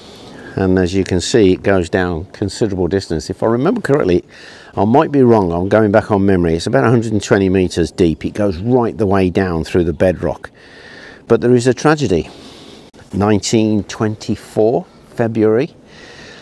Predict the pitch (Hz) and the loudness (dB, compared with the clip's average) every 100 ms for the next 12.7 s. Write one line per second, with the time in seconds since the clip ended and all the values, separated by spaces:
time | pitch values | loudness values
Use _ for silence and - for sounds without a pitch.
0 | - - - 117 117 110 - 120 - 123 | -20 -10 0 2 2 0 -4 -4 -2 0
1 | 117 117 - 135 127 123 - - - 117 | 2 0 -4 0 0 -2 -8 -14 -6 2
2 | 120 107 82 76 - _ _ _ - - | 4 4 0 -6 -20 _ _ _ -20 -20
3 | _ - 135 131 95 90 82 85 71 _ | _ -6 0 2 0 -2 -4 -8 -10 _
4 | _ _ _ _ 101 101 95 92 101 95 | _ _ _ _ -2 0 0 0 0 -2
5 | - 78 76 - - - - - - - | -2 -8 -8 -16 -20 -20 -20 -20 -16 -4
6 | 101 95 98 95 - 98 98 95 - 107 | 0 0 0 -2 0 2 2 0 -2 0
7 | 104 - - 92 - - - 117 - - | 0 -4 -4 -4 -4 -12 -4 -4 -4 -12
8 | - - 101 95 85 104 107 117 113 - | -10 -2 0 0 0 0 2 -2 -6 -16
9 | 110 - 107 101 113 95 - - 85 - | -8 -4 -4 -2 -2 -2 -4 -4 -4 -6
10 | - - _ - - - - - _ - | -16 -20 _ -20 -20 -20 -20 -20 _ 0
11 | 123 127 131 143 127 - 117 113 117 120 | 4 4 6 4 4 2 0 2 0 -2
12 | - 98 101 104 98 98 | -2 -2 0 2 2 0